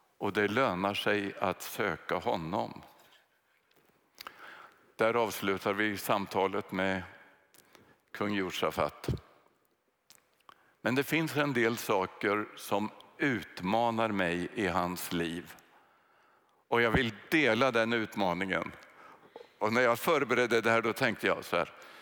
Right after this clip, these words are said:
I vanliga fall när jag predikar, då har jag en kort text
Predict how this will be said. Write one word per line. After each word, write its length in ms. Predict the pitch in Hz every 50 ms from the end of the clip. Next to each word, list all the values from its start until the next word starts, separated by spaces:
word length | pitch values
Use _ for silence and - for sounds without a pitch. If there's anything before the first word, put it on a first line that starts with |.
| - - - - _ _ _ _ -
I 100 | 135 123
vanliga 420 | 120 151 156 151 139 139 180 180
fall 260 | 135 - 135 127 123
när 80 | 131 127
jag 120 | 117 104
predikar, 680 | - 131 135 107 110 107 92 - - 120 117 139 156 131 110 - - - - - -
då 160 | - 120 131
har 160 | 123 135 131
jag 180 | 113 113 - -
en 120 | 135 117
kort 520 | 104 - - 151 170 180 - - - - -
text 500 | - 107 98 101 - - - - -